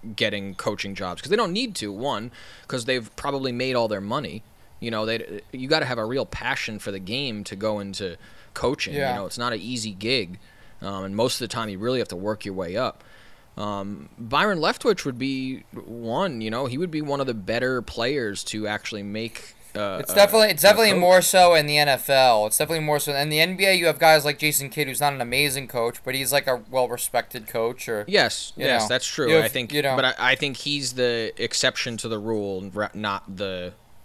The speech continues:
Speaker 1: you know, the,
Speaker 2: No,
Speaker 1: the
Speaker 2: definitely.
Speaker 1: kinda blueprint.
Speaker 2: Definitely.
Speaker 1: Um, but yeah, I mean, all those, they, you run through the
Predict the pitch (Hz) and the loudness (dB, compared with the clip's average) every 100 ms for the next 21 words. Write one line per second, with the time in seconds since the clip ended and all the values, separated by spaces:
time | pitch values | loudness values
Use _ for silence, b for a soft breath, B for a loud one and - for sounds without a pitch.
0 | - - b b - 170 208 95 90 90 | -20 -20 b b -16 -10 -8 -8 -6 -2
1 | 170 135 139 143 92 110 107 104 - - | 2 2 4 2 2 -6 -6 -8 -16 -8
2 | 120 110 - 90 123 120 113 107 107 - | -4 -4 -6 -8 -6 -6 -8 -10 -12 -16
3 | - - 110 104 98 95 95 90 - - | -20 -14 -8 -8 -8 -10 -14 -16 -20 -12
4 | 117 147 160 117 127 127 156 185 147 160 | -8 -4 -4 -4 -4 -2 -2 -2 -4 -6
5 | 139 160 165 139 151 147 156 147 131 | -6 -10 -8 -6 -4 -4 -4 -2 -4